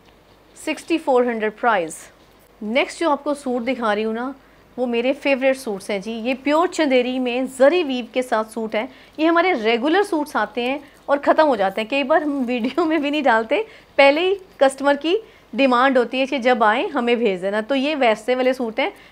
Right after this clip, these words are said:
Now we have only yellow color in this। मैं आपको ऐसे उठा के दिखाती हूँ, ये सूट बहुत सुंदर लगते हैं जी। ये देखो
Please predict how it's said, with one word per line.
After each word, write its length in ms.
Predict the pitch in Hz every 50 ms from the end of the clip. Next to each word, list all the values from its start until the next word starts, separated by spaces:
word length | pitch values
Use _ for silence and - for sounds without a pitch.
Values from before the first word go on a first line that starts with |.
| _ _ -
Now 120 | 240 262 294
we 180 | 294 320 330
have 160 | 359 349 339
only 240 | 330 320 320 339 320 269 240
yellow 260 | 226 247 240 277 339 320
color 200 | 311 285 285 285 294
in 180 | 302 285 262
this। 240 | 285 359 427 - - - - - - - - - _ _ -
मैं 100 | 247 247
आपको 240 | 254 254 254 - 302
ऐसे 180 | 311 311 - 339
उठा 340 | 311 254 262 - 269 330 -
के 140 | - 330
दिखाती 400 | 302 302 285 247 254 220 214 226
हूँ, 100 | 262 269
ये 80 | 277 277
सूट 400 | 277 - - 294 302 294 - -
बहुत 440 | 220 226 226 214 208 254 277 320 320
सुंदर 300 | - 294 262 254 269 247
लगते 220 | 247 233 226 - 233
हैं 80 | 233
जी। 100 | 226 247
ये 180 | 233 226 226 196
देखो 280 | 170 170 - 220 220